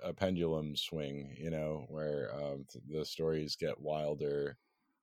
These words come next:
and then they get tamer or more hidden, you know, and, uh, materialistic.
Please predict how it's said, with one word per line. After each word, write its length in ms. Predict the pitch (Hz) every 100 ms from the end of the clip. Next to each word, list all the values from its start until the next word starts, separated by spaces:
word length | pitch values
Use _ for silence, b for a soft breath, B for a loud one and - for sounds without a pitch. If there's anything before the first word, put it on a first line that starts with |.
| -
and 200 | 76 78
then 140 | 78
they 140 | 78 76
get 260 | 73 71 - _ _ -
tamer 600 | - 92 87 76 73 69 -
or 480 | 78 76 71 69 -
more 580 | 85 80 76 76 73 62 -
hidden, 440 | 95 76 69 71 - _
you 120 | - 76
know, 240 | 73 69
and, 280 | 69 73 65 _
uh, 140 | 76 76 -
materialistic. 920 | 78 73 87 80 73 76 76 - 65